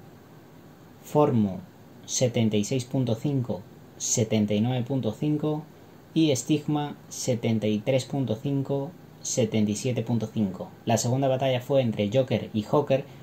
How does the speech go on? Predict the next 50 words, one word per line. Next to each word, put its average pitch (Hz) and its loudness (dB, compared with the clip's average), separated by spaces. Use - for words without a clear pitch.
Fue - 4
bastante 135 2
igualada 120 0
la 104 0
batalla 131 -2
hasta 117 -4
los 104 2
minutos 110 2
libres. 127 0
A 107 -4
partir 131 -2
de 135 0
ahí, 139 2
Joker 135 -2
fue 131 -2
superior, 101 -2
se - -4
mostró 107 0
muy 123 4
tranquilo 113 -2
al 101 -2
público 135 0
y 120 2
clavó 113 0
cuando 123 2
había 107 4
que 101 0
hacerlo. 90 -2
Muy 120 0
buena 120 2
puesta 110 -2
en 104 2
escena, 143 -2
se 110 0
tiró 104 2
la 113 2
rima 117 2
del 107 2
mejor 107 0
viaje 110 0
de 104 0
su 104 -4
vida 117 -2
y 110 0
luego 120 0
cerró 113 -2
la 117 2
batalla 117 0
muy 131 2
bien. 104 0